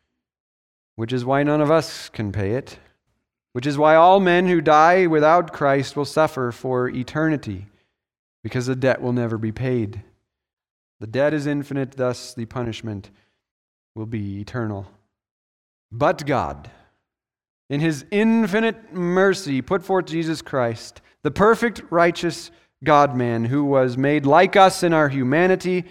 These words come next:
who could take our place as a man, but was also of infinite worth in his divine essence. God put him forth to satisfy his own wrath by taking our place on the cross,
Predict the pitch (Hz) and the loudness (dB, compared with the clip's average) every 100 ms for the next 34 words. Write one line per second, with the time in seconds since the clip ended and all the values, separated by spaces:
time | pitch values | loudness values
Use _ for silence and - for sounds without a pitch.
0 | _ - 156 127 170 165 151 135 - 170 | _ -4 -2 -2 0 2 4 2 2 4
1 | 175 170 143 135 160 180 180 170 151 151 | 4 2 -2 0 2 4 4 2 2 2
2 | 156 165 165 160 147 160 185 156 170 156 | 4 4 2 0 2 2 2 0 0 0
3 | 160 185 185 165 147 139 139 175 185 175 | 2 2 2 0 -2 0 4 4 4 4
4 | 180 190 185 - - - - 165 185 165 | 2 0 -2 -6 -18 -20 0 4 4 2
5 | 190 190 170 180 185 185 170 - 185 190 | 2 2 2 2 2 0 -2 2 4 4
6 | - 175 175 170 190 160 175 180 175 170 | 2 2 4 4 0 0 2 2 2 -2
7 | - - 143 151 127 113 - - _ _ | -10 -2 2 4 2 -2 -14 -20 _ _
8 | _ _ _ _ _ _ _ - 143 196 | _ _ _ _ _ _ _ -4 0 2
9 | 202 190 180 196 196 175 165 156 156 151 | 4 4 6 6 6 4 2 2 0 0
10 | 143 147 143 139 139 - | -2 0 2 0 -2 -14